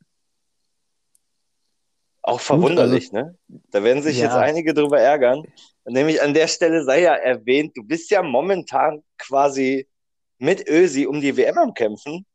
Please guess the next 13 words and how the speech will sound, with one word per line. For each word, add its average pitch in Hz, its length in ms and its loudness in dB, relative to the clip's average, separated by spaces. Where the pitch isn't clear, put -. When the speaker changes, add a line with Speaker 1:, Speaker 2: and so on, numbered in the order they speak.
Speaker 1:
Und, 127 460 -4
äh, 117 300 2
als 117 300 -4
Pick - 340 -12
acht, - 600 -6
na, 196 400 -10
haben 147 280 -6
viele 156 280 -6
nicht 175 140 -6
Speaker 2:
Ja. 107 140 -6
Speaker 1:
mit 110 80 -6
gerechnet 196 380 -10
anscheinend. 98 500 -8